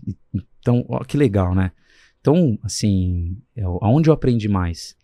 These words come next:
Eu revezava com a minha esposa no, na, nas U T Is, e a gente ia, cara, pro, pro lance, meu,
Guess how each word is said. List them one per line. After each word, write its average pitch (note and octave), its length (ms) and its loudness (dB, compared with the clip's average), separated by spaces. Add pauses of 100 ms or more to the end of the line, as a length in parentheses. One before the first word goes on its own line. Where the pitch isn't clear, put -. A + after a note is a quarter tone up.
(920)
Eu F#2 320 -2
revezava G2+ 480 0
com - 80 -4
a G2+ 40 2
minha G2+ 80 2
esposa A2+ 500 -2
no, F#2 500 -2 (100)
na, F#2 280 0
nas F2+ 200 -2
U F#2 60 -10
T - 140 -4
Is, G#2+ 400 -4 (360)
e G2+ 120 4
a C#3 40 6
gente C3+ 300 2
ia, A#3+ 220 -2
cara, A#2 320 0
pro, G2+ 600 -2
pro G#2+ 120 -2
lance, C3 720 0
meu, A2 400 2